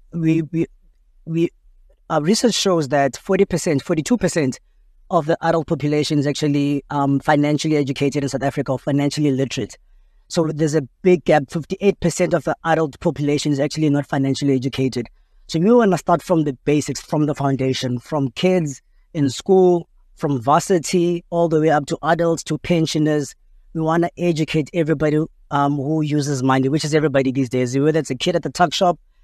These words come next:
um, using money to buy food at the tuck shop, whether it's a university student, um, trying to save up money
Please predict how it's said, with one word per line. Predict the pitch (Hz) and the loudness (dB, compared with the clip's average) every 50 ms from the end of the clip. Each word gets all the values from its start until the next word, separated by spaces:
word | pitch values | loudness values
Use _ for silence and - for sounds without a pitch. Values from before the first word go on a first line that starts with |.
| - - _ - - | -20 -20 _ -12 -6
um, | 131 143 143 139 143 143 139 | -4 -2 0 0 0 0 -2
using | 139 147 165 156 175 165 | -2 -2 -2 0 0 2
money | 156 160 160 165 147 | 2 2 0 0 -2
to | - 147 | -4 -4
buy | 127 - 147 151 147 | -2 0 0 0 0
food | - - 175 170 | -2 -2 -4 -2
at | 143 | -2
the | 151 131 | -4 -4
tuck | - - 175 - - | -2 -2 -2 0 2
shop, | 190 175 160 - _ _ _ _ - - - _ | 0 0 0 0 _ _ _ _ -20 -20 -20 _
whether | - 151 151 139 156 156 - | -6 -4 -2 0 0 0 0
it's | - 151 147 139 120 - - - - | 0 0 -2 -2 -2 -4 -12 -8 -4
a | 143 | -2
university | 143 139 139 143 123 156 160 147 165 165 - 185 165 | 0 0 0 0 0 0 0 0 -2 -4 -2 -2 -4
student, | - - - 180 165 160 165 160 160 143 - - - _ - | -4 -2 -2 0 0 2 2 0 0 -2 -6 -12 -16 _ -12
um, | - 151 143 147 143 143 143 143 139 139 139 135 139 139 - _ _ _ _ _ - - - | -8 -6 -4 -2 -2 0 0 0 0 0 -2 -2 -2 -4 -6 _ _ _ _ _ -20 -18 -10
trying | - 165 165 170 160 | -4 -2 0 0 0
to | - 175 170 151 | 0 0 0 0
save | - - - 190 180 175 160 | -2 -2 0 2 2 4 4
up | 170 160 131 | 4 2 4
money | 143 143 147 156 156 165 165 160 151 | 2 2 2 2 2 2 0 -2 -4